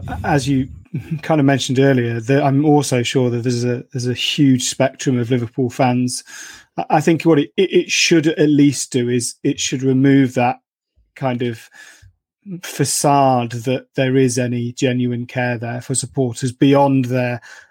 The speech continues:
monetizing potential. That might be a really depressing thing to say, but it's true. And it's not just true at Liverpool. It's true of lots of clubs. We all like to think our clubs are special, and they are. We also like to feel that our club owners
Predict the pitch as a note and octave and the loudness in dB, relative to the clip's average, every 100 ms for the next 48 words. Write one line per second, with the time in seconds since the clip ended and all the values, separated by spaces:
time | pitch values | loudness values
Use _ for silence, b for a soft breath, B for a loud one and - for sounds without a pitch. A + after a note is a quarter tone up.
0 | B - C3 B2 - B2+ B2 A#2 A#2 B2 | B -4 -2 0 0 0 0 -4 -8 -4
1 | C3+ B2 - B2 A2 C#3 C#3+ C3 C3+ C3 | -2 -2 -4 -6 0 0 2 0 2 2
2 | C3+ C3 B2 B2 C#3+ C3 - B2 C3+ B2+ | 4 2 0 -2 -2 -2 -2 -4 -2 -4
3 | C3 - C#3+ C3 B2+ C3 - - - D#3 | -4 2 4 4 2 -2 -4 -2 2 4
4 | C3 B2+ C#3 - - B - C#3+ C3+ - | 4 2 -2 -6 -8 B -2 -2 0 -2
5 | B2+ - C#3+ B2 C#3 C3+ B2 C3 C#3 - | -4 0 2 4 2 2 0 -2 -2 -4
6 | - C3+ A#2+ C3+ C3+ - - C#3 B2+ D3 | 0 0 2 -2 -2 -10 -6 -4 -2 2
7 | C#3+ D3 C3 D3 - C#3+ C#3 B2+ C3 B2 | 4 4 2 -2 -4 0 0 2 -2 0
8 | D3 A#2 - C3 B2+ B2+ B B B B | -2 0 0 0 0 -4 B B B B
9 | B _ _ - - - D3 - D3+ D3+ | B _ _ -10 -4 0 0 2 2 4
10 | C3+ C3+ C#3 C#3 A#2+ A#2 C#3 C#3 D3+ D3 | 4 4 4 4 0 -4 0 4 4 2
11 | C#3 C3 C3 C#3 A#2 C#3 B2+ B2 C3 B2+ | 0 -2 -2 -6 -4 -2 -2 -4 -2 -2
12 | - B B B _ - - C#3 - D3+ | -4 B B B _ -6 0 0 2 2
13 | D3+ C#3 B2+ B2 - | 2 2 0 -2 -8